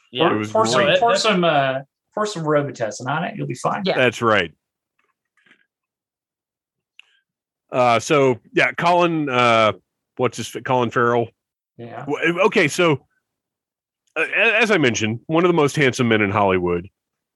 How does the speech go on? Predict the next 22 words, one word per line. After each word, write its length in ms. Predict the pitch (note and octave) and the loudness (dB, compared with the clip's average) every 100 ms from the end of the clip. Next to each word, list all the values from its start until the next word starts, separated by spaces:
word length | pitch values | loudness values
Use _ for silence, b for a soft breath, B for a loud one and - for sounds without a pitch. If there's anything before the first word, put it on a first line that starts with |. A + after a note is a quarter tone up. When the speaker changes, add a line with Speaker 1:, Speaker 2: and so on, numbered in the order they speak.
| _ _ - | _ _ -8
Speaker 2:
So 260 | - D#3+ | 0 2
they 180 | C#3+ D3 | 4 2
cast 460 | B2+ A3 D4 - - | 2 0 0 0 0
him, 360 | B2+ G#2 A2 F3+ | 2 2 0 2
and 100 | F3+ | 2
he's 200 | F3 B2+ | 2 -2
great. 520 | - C4 G4 - - | -6 -2 0 -2 -2
Don't 140 | G3 | 0
get 80 | D#4 | 2
me 80 | D#4+ | 2
wrong, 260 | C4 A2+ C#3 | 0 0 0
he's 160 | F#3+ | -2
great. 340 | A#3+ D4 A#2 - _ _ _ | 0 0 -2 -6 _ _ _
But 100 | D#3 | 0
why 180 | F3+ B3+ | 2 2
wouldn't 200 | D#4 C4+ | 2 2
you 120 | A#3+ | 0
cast 380 | - A3+ A#3+ - | 0 0 0 0
a 60 | F3 | 0
fat, 280 | G3+ F#3+ D#3 | 2 0 2
ugly 260 | F#3 F3 A2+ | 0 2 0
person? 380 | G2+ E2 - | -2 -6 -14